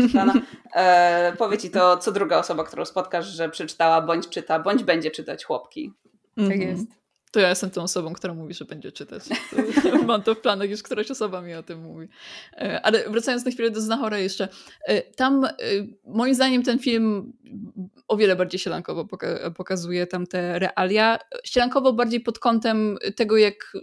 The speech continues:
Speaker 3: społeczność się wspiera i tym podobne, bo same warunki życia są rzeczywiście pokazane jako dość trudne. Em, i tam jeszcze jest piękne pokazanie, różnica,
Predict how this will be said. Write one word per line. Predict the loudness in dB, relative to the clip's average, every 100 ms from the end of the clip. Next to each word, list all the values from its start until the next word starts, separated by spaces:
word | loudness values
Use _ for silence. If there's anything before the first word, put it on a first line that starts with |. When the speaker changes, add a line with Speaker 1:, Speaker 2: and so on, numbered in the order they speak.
| -8
Speaker 3:
społeczność | -10 -4 -4 -2 -4 -4
się | -6
wspiera | -6 -2 0
i | 0
tym | -4
podobne, | -2 0 2 0
bo | 0
same | 0 0 2
warunki | 4 4 4 2
życia | 0 0 -2
są | 0
rzeczywiście | -2 -2 -4 -6
pokazane | -4 -2 0 0
jako | -2 -4
dość | -2 -4
trudne. | -2 -2 0 -2 -2 -10 -18 -18 -14
Em, | -4 0 0 -2 -2
i | -2
tam | 0
jeszcze | 0 0 0 0 -2
jest | -6 -6 -10 -12 -8 -8
piękne | -6 -6 -8
pokazanie, | -4 -2 0 -2 -2
różnica, | -2 -2 -4 -4 -4